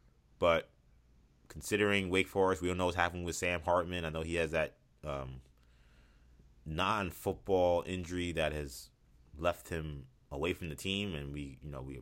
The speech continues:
our thoughts are obviously with him. We hope he's okay. We hope we get to see him, but more importantly, we hope that he's just okay as a human. So the, N C State may have a window here.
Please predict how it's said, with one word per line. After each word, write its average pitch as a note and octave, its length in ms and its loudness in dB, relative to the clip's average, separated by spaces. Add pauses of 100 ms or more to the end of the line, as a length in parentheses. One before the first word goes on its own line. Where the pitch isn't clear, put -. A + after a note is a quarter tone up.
(120)
our C2+ 100 -6
thoughts F2 300 -2
are D2 180 -6
obviously D#2 300 -4
with E2 180 -4
him. D#2 120 -8
We C2+ 100 -12
hope D#2 200 -4
he's D2 140 -8
okay. D2 360 -4
We B1+ 60 -10
hope D#2 180 -8
we - 100 -8
get - 60 -14
to - 40 -20
see - 140 -12
him, D#2 160 -8
but C#2 220 -10 (220)
more E2 120 -6
importantly, C#2 380 2
we C2 80 -10
hope D2 160 -8
that C2+ 100 -10
he's D2 200 -10
just C#2 280 -10 (400)
okay D2 480 -2 (260)
as D2 140 -8
a - 20 -10
human. D#2+ 400 -4 (880)
So F2 540 2 (840)
the, F2+ 240 -12 (220)
N D#3 140 6
C D#3+ 120 2
State D#3 400 6
may C3+ 200 8
have G3+ 140 8
a C#3 60 6
window C3 340 6
here. C2+ 260 -8